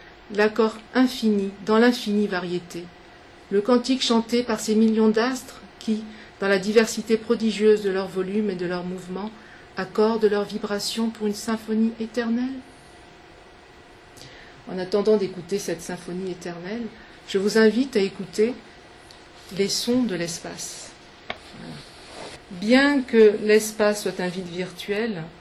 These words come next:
cela ne signifie pas qu'il n'y a pas de son dans l'espace.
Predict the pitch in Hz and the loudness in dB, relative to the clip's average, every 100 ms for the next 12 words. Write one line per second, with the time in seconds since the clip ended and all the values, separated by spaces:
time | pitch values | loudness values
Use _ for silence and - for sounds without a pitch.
0 | - - - - 220 220 226 220 226 226 | -20 -20 -14 4 6 8 6 4 4 4
1 | 220 214 - 254 339 - - 202 190 185 | 2 -6 -4 -2 -2 -4 -8 -4 -4 -4
2 | 226 202 185 - 220 208 180 180 - 180 | -4 -4 -4 -2 -2 -2 -4 -6 -8 -10
3 | 175 - - | -8 -10 -10